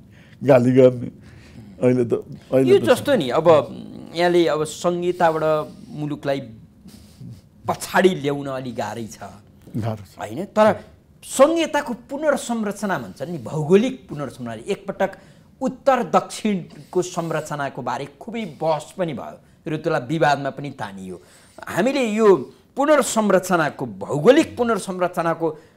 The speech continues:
Speaker 2: अ, चर्चा गर्न मिल्छ कि मिल्दैन?
Speaker 1: एउटा कुरा म भन्छु है, म चाहिँ त्यो बेला केटाकेटी नै थिएँ, तर अध्ययन गर्दा गर्दा मैले देखेको भनेको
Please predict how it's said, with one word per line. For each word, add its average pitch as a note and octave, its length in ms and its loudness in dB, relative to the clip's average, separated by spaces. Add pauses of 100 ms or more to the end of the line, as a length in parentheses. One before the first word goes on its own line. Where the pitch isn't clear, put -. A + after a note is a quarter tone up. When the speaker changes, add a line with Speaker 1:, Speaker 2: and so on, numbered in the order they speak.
(140)
Speaker 2:
अ, - 160 -8
चर्चा F3+ 440 -2
गर्न D3 240 -6
मिल्छ C3+ 220 -12
कि C#3+ 120 -14
मिल्दैन? C3 260 -14 (340)
Speaker 1:
एउटा C#4+ 180 8
कुरा A3+ 220 8
म D#3+ 140 4
भन्छु A2 360 -6
है, G2+ 100 -18 (480)
म F3 220 6
चाहिँ G3+ 200 6
त्यो F#3 160 6
बेला E3 140 6
केटाकेटी C#3+ 440 2
नै D3+ 140 2
थिएँ, F#2 260 -12 (420)
तर E3 100 12
अध्ययन F3+ 440 8
गर्दा F#3 280 10
गर्दा E3 280 2
मैले D3+ 240 2
देखेको A2 380 -2
भनेको G#2 320 -8